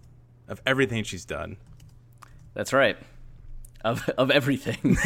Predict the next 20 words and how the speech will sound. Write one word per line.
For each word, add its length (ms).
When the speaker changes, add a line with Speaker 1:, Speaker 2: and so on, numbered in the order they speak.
Speaker 1:
<laughs> 240
Literally 460
everything. 300
We're 60
gonna 180
go 100
from 480
birth 540
to, 400
uh, 400
you 100
know, 280
what 120
she 120
had 120
for 120
lunch 260
today. 300
Speaker 2:
Yeah, 180
so 460